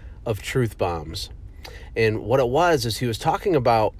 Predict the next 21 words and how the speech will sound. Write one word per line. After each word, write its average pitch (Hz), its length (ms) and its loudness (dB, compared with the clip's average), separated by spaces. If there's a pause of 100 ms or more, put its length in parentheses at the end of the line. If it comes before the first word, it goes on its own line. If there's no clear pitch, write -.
(360)
what 113 260 4
is 175 120 4
your 143 100 2
biggest 110 480 0
expense? - 840 -8 (680)
He 123 100 -4
was 113 220 0
asking 135 720 0
the - 100 -2
audience, 98 580 -2
"What 101 380 0
is 123 220 0
your 107 100 2
biggest 95 440 -2
expense?" 90 520 -8
And 101 80 -6
he 101 60 0
actually 123 260 0
had 110 80 4
a 101 40 2
whiteboard 87 720 -2